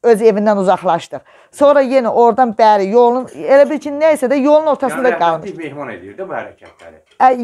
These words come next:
Speaker 1: yol, yolun ortasında qalmışdıq da. Fiatı gözləyirdim ki, gedəm, qardaşımı basmasınlar maşının içinə.
Speaker 2: Aha.
Speaker 1: Mən, e,
Speaker 2: Polis,
Speaker 1: mən bu
Speaker 2: polis maşını idi.
Speaker 1: Polis deyil idi, vayenli idi,
Speaker 2: Aha,
Speaker 1: hərbi,
Speaker 2: aha.
Speaker 1: hərbi polis idi.
Speaker 2: Hə, hə, hə, bax.
Speaker 1: İmkan vermədim qardaşımı basa maşına.
Speaker 2: Aha.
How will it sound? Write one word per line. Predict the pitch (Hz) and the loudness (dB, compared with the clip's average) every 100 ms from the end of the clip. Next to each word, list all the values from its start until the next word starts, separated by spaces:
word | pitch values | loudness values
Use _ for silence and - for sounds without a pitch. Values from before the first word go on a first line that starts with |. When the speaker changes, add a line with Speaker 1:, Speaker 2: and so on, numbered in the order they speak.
| 233 | 0
Speaker 1:
yol, | 302 302 294 254 | 4 4 2 -4
yolun | 277 330 339 | -2 0 0
ortasında | 294 285 247 262 247 | 0 0 -2 -2 -2
qalmışdıq | 170 175 175 - 196 | -2 -6 -8 -10 0
da. | 302 | 0
Fiatı | 277 262 277 262 294 | 0 2 2 2 -4
gözləyirdim | 247 254 208 240 226 311 | -2 -2 -2 -6 -8 -8
ki, | 247 196 214 | -4 -2 0
gedəm, | 247 254 262 - 113 196 - | 2 2 2 -6 -12 -12 -2
qardaşımı | 254 196 185 294 285 | 0 0 -2 -2 0
basmasınlar | 269 190 160 160 156 | 0 -2 -8 -8 -10
maşının | 156 - 156 | -10 -14 -18
içinə. | - 160 135 _ _ _ _ _ | -16 -16 -16 _ _ _ _ _
Speaker 2:
Aha. | 107 98 92 _ - | _ -20 -20 _ -2
Speaker 1:
Mən, | 285 294 | 2 4
e, | 285 | 2
Speaker 2:
Polis, | 240 277 285 | 0 -4 -2
Speaker 1:
mən | 311 320 | 0 0
bu | 294 - | -2 -6
Speaker 2:
polis | 165 165 - | -14 -14 -16
maşını | 107 - _ | -20 -20 _
idi. | - | -4
Speaker 1:
Polis | 294 294 320 - | 2 2 0 -6
deyil | 247 208 | -4 -4
idi, | 160 151 208 247 | -4 -6 -4 -2
vayenli | 214 226 226 214 302 | 0 2 0 -2 -4
idi, | 302 190 165 143 | -4 -2 -2 -4
Speaker 2:
Aha, | - 143 | -8 -4
Speaker 1:
hərbi, | 208 214 196 208 - | 0 2 2 -2 0
Speaker 2:
aha. | 220 | 0
Speaker 1:
hərbi | 233 233 | 0 -2
polis | - 208 190 - | -2 -2 -2 -8
idi. | - - - _ 117 | -18 -18 -20 _ -16
Speaker 2:
Hə, | 117 | -16
hə, | 98 92 | -16 -20
hə, | - _ _ | -20 _ _
bax. | - 349 | -8 -2
Speaker 1:
İmkan | 294 294 339 311 | 0 2 2 2
vermədim | 294 226 165 160 | 0 0 -4 -4
qardaşımı | 160 156 160 170 156 | -4 -4 -6 -8 -8
basa | 160 170 | -8 -8
maşına. | 151 143 - 143 | -12 -12 -12 -14
Speaker 2:
Aha. | 143 _ _ 110 | -14 _ _ -20